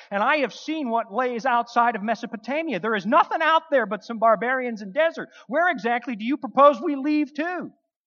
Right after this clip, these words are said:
"I don't know." "What do you mean you don't know?" "I don't know.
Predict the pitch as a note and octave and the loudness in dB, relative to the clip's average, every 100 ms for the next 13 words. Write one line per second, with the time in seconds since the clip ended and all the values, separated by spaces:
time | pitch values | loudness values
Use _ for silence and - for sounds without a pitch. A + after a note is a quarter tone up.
0 | _ _ _ _ _ _ _ _ _ _ | _ _ _ _ _ _ _ _ _ _
1 | _ _ _ _ _ _ _ D3 G3 A3+ | _ _ _ _ _ _ _ 0 4 4
2 | B3+ D4 C#4+ - _ _ _ - G#4 G#4+ | 2 0 -2 -10 _ _ _ -8 -6 -4
3 | A4 A4+ F4+ A#3+ G#3+ F#3+ F3 A#2 _ _ | -2 -2 -2 0 2 0 -6 -10 _ _
4 | B2+ E3+ F3+ F3 D#3 | -8 -6 -6 -8 -10